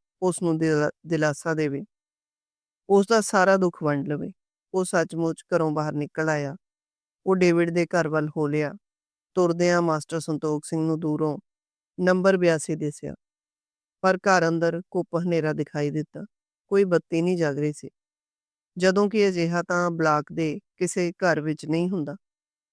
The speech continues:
ਉਹ ਜ਼ਰੂਰ ਪੁੱਤ ਦੇ ਦੁੱਖ ਵਿੱਚ ਘਰ 'ਚ ਹਨੇਰਾ ਕਰ ਮਰਿਆ ਵਾਂਗ ਬੈੱਡ 'ਤੇ ਲੰਮਾ ਪਿਆ ਹੋਵੇਗਾ।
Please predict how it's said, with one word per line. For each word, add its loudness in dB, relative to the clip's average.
ਉਹ 4
ਜ਼ਰੂਰ 4
ਪੁੱਤ -4
ਦੇ 0
ਦੁੱਖ -4
ਵਿੱਚ -6
ਘਰ 4
'ਚ -8
ਹਨੇਰਾ 4
ਕਰ 0
ਮਰਿਆ 2
ਵਾਂਗ 2
ਬੈੱਡ -2
'ਤੇ -4
ਲੰਮਾ -2
ਪਿਆ -4
ਹੋਵੇਗਾ। -4